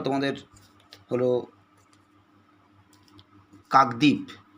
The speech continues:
তোমাদের এরপরে তোমাদের একটা বানান লিখে দিয়েছি আমি কাকদ্বীপ। বানানটা তোমরা দেখো কাকদ্বীপ, কিন্তু ডর নিচে যে বটা আছে এটা কিন্তু আমরা উচ্চারণ করছি না, সুতরাং কাকদ্বীপটাকে আমরা উচ্চারণ করছি এইভাবে,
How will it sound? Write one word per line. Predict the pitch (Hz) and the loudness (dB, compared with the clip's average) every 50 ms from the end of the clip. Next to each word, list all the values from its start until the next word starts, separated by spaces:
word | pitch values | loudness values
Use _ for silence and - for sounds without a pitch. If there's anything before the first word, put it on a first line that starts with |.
| - _ - - - - - | -20 _ -20 -20 -20 -16 -8
তোমাদের | - 139 143 151 - 139 | -4 -2 0 2 2 0
এরপরে | 147 147 165 160 | 2 2 0 0
তোমাদের | 165 156 151 - | 0 0 -2 -2
একটা | - 143 139 131 | -4 -4 -2 0
বানান | 135 139 139 139 | 0 2 2 2
লিখে | 131 143 139 | 2 0 0
দিয়েছি | 143 147 139 151 | 0 0 -2 -2
আমি | 160 156 - - | -4 -4 0 2
কাকদ্বীপ। | 123 127 120 120 117 120 110 104 - - - - - - - - - - - | 2 2 2 0 -4 -4 -4 -6 -8 -16 -20 -20 -20 -20 -20 -20 -20 -8 -2
বানানটা | 117 131 143 156 170 165 | 2 4 4 4 4 2
তোমরা | 170 170 170 156 180 | 2 4 4 2 2
দেখো | - 135 151 - - - - _ _ _ - _ _ _ _ _ _ - _ - - - - - - - - _ - - - - _ _ _ _ - - - - | 0 -2 -4 -8 -8 -12 -20 _ _ _ -20 _ _ _ _ _ _ -20 _ -20 -20 -20 -20 -20 -20 -20 -20 _ -20 -20 -20 -20 _ _ _ _ -20 -14 -2 4
কাকদ্বীপ, | 139 147 160 170 151 143 123 135 139 139 - - - - - - | 4 6 6 4 2 0 2 4 4 4 2 -2 -10 -14 -8 -2
কিন্তু | - 156 151 147 165 156 131 117 | 0 0 4 4 4 4 4 4
ডর | 127 127 151 165 160 143 | 4 6 6 4 4 4
নিচে | 139 139 156 151 143 | 4 4 2 2 2
যে | 156 143 113 117 | 2 2 4 4
বটা | 117 135 156 165 160 131 | 6 6 6 6 4 4
আছে | 120 117 127 139 | 2 2 0 2
এটা | 147 156 156 | 2 2 2
কিন্তু | 170 165 160 170 | 2 2 2 4
আমরা | 170 165 160 | 2 2 0
উচ্চারণ | 156 - 190 170 165 160 151 | 2 2 4 4 4 4 2
করছি | 151 147 - - 120 110 | 0 0 0 0 -2 -2
না, | 104 - - - - - - - | -4 -8 -14 -20 -20 -20 -12 -6
সুতরাং | - 143 151 156 160 156 139 | -2 0 2 2 2 4 4
কাকদ্বীপটাকে | 123 120 131 135 170 170 160 156 160 170 | 2 2 4 2 0 2 2 2 2 4
আমরা | 160 151 143 | 4 4 2
উচ্চারণ | 139 139 - 165 165 160 | 2 2 2 2 4 2
করছি | 165 - - - - 151 | 0 0 -2 0 2 4
এইভাবে, | 151 139 120 107 98 101 - | 4 4 2 0 -2 -4 -8